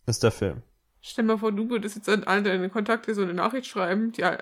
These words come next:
Speaker 2: die wären alle so, „Are you okay?“ <laughs> Wurdest du gekidnappt?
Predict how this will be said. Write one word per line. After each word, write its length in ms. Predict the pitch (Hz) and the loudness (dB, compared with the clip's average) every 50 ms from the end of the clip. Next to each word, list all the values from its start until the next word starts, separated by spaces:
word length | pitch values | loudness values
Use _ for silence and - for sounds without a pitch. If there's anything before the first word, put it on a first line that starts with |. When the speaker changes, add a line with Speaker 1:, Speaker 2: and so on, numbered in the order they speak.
| - - | -8 -8
Speaker 2:
die 120 | 214 208 | -4 0
wären 160 | 180 185 180 170 | 2 2 2 4
alle 200 | 175 185 190 196 | 2 2 0 0
so, 280 | 185 175 160 180 202 - _ _ _ _ _ _ _ _ _ _ _ _ _ _ _ _ _ _ _ _ - - | 0 0 0 -2 -2 -6 _ _ _ _ _ _ _ _ _ _ _ _ _ _ _ _ _ _ _ _ -18 -4
„Are 160 | - 185 196 185 | 2 4 4 6
you 160 | 185 180 180 | 6 6 6
okay?“ 520 | 185 208 208 - 214 190 196 208 208 - _ _ _ _ _ _ _ - | 6 6 6 6 6 8 8 6 4 0 _ _ _ _ _ _ _ 0
<laughs> 360 | - 415 539 494 - - - | 2 6 8 8 8 8 6
Wurdest 340 | - 269 262 262 277 - - | 8 8 8 8 8 6 4
du 60 | 277 | 4
gekidnappt? 760 | 208 226 233 - 302 269 - - 220 208 202 214 - - - | 4 4 4 4 4 4 4 6 6 6 6 6 4 0 -12